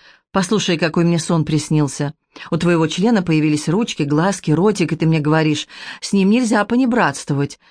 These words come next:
А он наивно так смотрит и смеется детским смехом». Мог ли я и сам не рассмеяться детским смехом? И после кратковременной любовной борьбы не забраться в нее поглубже, где меня ожидал самый горячий прием?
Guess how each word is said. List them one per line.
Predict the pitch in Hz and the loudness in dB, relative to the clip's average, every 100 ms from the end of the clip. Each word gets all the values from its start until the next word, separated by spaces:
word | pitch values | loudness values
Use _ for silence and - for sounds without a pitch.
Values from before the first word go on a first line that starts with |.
| - - - _ - | -20 -20 -20 _ -2
А | 180 | 2
он | 214 226 - | 2 2 2
наивно | 202 208 247 254 220 | 2 4 4 4 2
так | 196 165 | 0 -2
смотрит | - 202 269 226 180 | -2 0 2 0 -2
и | 160 | -2
смеется | 185 202 202 180 | 0 0 0 -2
детским | 170 180 - 175 | 0 -2 -2 -2
смехом». | 180 175 139 - 143 - _ _ _ _ _ _ _ _ | 0 0 0 -2 -6 -8 _ _ _ _ _ _ _ _
Мог | - 214 294 | 0 2 2
ли | 247 240 | 2 2
я | 220 | 2
и | 202 | 0
сам | 180 185 165 | -2 -2 0
не | 156 | 0
рассмеяться | 151 147 160 151 180 185 151 | -2 -2 0 0 0 -2 -2
детским | 156 160 - 151 | -2 -2 -2 -4
смехом? | - 151 143 - 131 _ _ _ _ _ _ _ | -2 -4 -4 -8 -12 _ _ _ _ _ _ _
И | - | -4
после | 175 202 - 185 | 0 -2 0 0
кратковременной | 190 185 196 185 208 196 180 170 160 156 _ _ _ - | 0 0 0 2 2 2 2 0 -2 -6 _ _ _ 0
любовной | 180 175 208 170 165 | 2 4 2 2 2
борьбы | 151 160 151 214 196 - _ - | 2 0 2 0 0 -6 _ 0
не | 180 | 2
забраться | 165 165 151 208 220 | 2 2 0 0 0
в | 196 | 0
нее | 196 185 | 2 0
поглубже, | - 165 151 170 285 170 147 | 0 0 0 0 0 0 0
где | 135 135 | 0 2
меня | 151 160 165 | 2 2 2
ожидал | 151 156 165 | 0 0 0
самый | 147 202 277 285 | 0 0 2 2
горячий | 269 269 262 262 | 2 0 0 -4
прием? | 240 247 226 190 143 | -2 0 0 0 -2